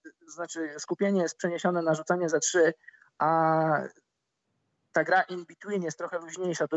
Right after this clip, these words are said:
Jordan ją zagospodarowałby dla siebie, tak jak to robi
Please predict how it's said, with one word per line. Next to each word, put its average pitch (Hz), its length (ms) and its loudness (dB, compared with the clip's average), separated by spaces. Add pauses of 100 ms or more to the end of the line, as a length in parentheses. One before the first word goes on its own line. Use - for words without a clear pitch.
Jordan 202 260 4
ją 190 200 4
zagospodarowałby 185 800 0
dla 170 140 0
siebie, 180 260 -4
tak 156 120 -8
jak 160 120 -10
to 175 120 2
robi 170 240 -2